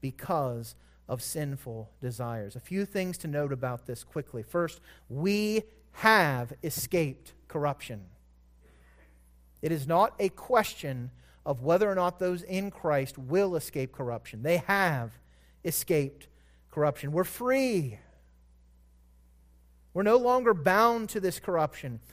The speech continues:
Life apart from conformity to Christ is a dark dungeon of hopelessness. But having this ability to partake in the divine nature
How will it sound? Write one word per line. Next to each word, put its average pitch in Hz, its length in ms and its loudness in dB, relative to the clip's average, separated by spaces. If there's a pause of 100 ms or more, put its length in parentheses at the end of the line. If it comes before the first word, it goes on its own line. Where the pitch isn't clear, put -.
(180)
Life 196 520 6 (240)
apart 214 580 4 (220)
from 185 200 -2
conformity 220 560 0
to 214 80 0
Christ 208 580 2
is 190 140 0
a 175 100 4
dark 196 580 6 (240)
dungeon 208 640 4
of 180 140 0
hopelessness. 233 1120 4 (960)
But 196 140 8
having 220 600 4 (200)
this 208 180 2
ability 226 420 4
to 170 80 -8
partake 247 640 8
in 240 280 0
the 220 80 2
divine 202 520 2
nature 202 480 2